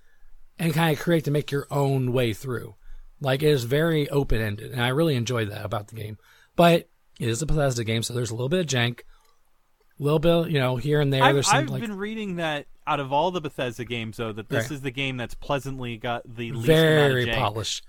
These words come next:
Speaker 1: very polished for what it is. I think, I think there's some stuff that you just wouldn't actually be able to comprehend,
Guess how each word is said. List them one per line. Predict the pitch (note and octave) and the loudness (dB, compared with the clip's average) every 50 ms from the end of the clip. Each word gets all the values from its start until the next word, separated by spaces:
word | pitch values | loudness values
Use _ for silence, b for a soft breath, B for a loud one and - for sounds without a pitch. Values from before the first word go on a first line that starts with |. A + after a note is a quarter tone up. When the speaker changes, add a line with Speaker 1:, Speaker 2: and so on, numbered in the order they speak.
| b b b b b | b b b b b
Speaker 1:
very | - B2+ C3+ D3 D3+ D3+ D3+ | -8 0 2 4 6 6 4
polished | - - D3 B2+ A#2 A2+ A#2 G#2+ - | 4 4 4 4 4 2 0 -2 -4
for | - - C3+ B2 | -4 -4 -2 0
what | A#2+ B2 A#2+ | 0 2 2
it | A#2 A2+ | 2 0
is. | A2+ A2+ G#2+ | 0 -2 -2
I | G#2+ G#2 | -2 -4
think, | G2+ - A2+ G2+ - - b b b b b b b | -4 -4 -6 -8 -8 -12 b b b b b b b
I | - | 4
think | C#3+ D3+ D#3+ D#3 | 4 6 6 6
there's | D3+ C3+ | 4 4
some | - D3+ D3+ C#3 | 4 2 2 2
stuff | - E3+ D#3 - | 2 2 2 2
that | D3 C#3 | 0 -4
you | B2 | -4
just | A#2+ C3 B2+ - C3 | -2 -2 -2 -2 -2
wouldn't | C3+ C3 C3 A#2+ - _ | -2 -2 -4 -6 -8 _
actually | - C3+ C3+ C3 - C#3+ C3+ A2+ | -4 -4 -4 -2 -4 -4 -4 -2
be | A#2 B2 | 0 0
able | A#2+ A#2+ | 0 -2
to | A#2 A#2 | -4 -6
comprehend, | - C3+ C#3 - - A2+ B2+ A#2+ A#2 C3+ C3 | -6 -8 -6 -6 -4 -4 -2 -2 -2 -2 -2